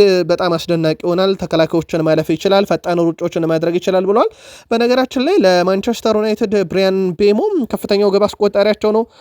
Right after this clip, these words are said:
አብዛኛው ግብ ሲቆጠር የዚህ ተጫዋች እንቅስቃሴዎች አሉ፣ ወይ በማስቆጠር ወይ በአሲስት። ብሪያን ቤሞ ደግሞ ለየት የሚያደርገው ነገር ብራይተን ላይ ጥሩ ነው ብለናችሁ፣ ብራይተን ላይ ግብ አስቆጠረ። አሁን ደግሞ በጣም ጥሩ የሆነበት ሌላኛው ቡድን ቶትንሃም ነው።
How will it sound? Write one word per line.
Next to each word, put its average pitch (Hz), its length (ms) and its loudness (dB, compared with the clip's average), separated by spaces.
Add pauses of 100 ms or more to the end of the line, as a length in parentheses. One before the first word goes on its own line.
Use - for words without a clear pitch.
(220)
አብዛኛው 202 440 4
ግብ 202 200 4 (680)
ሲቆጠር 208 500 -2
የዚህ 180 220 0
ተጫዋች 175 400 -2
እንቅስቃሴዎች 165 1040 -2
አሉ፣ 185 200 2
ወይ 170 140 4
በማስቆጠር 165 540 -2
ወይ 175 160 0
በአሲስት። 202 440 -2 (440)
ብሪያን 262 300 4
ቤሞ 233 260 0
ደግሞ 226 200 2
ለየት 208 320 -2
የሚያደርገው 180 440 -2
ነገር 185 240 0 (180)
ብራይተን 294 480 0
ላይ 294 140 0
ጥሩ 226 200 -2
ነው 208 140 0
ብለናችሁ፣ 175 500 0
ብራይተን 160 380 0
ላይ 151 120 0
ግብ 147 160 0
አስቆጠረ። 175 480 -2 (680)
አሁን 262 280 2
ደግሞ 240 220 2
በጣም 269 260 -2
ጥሩ 214 180 0
የሆነበት 185 460 0
ሌላኛው 175 400 0
ቡድን 226 220 -2
ቶትንሃም 156 500 -2
ነው። 127 140 -2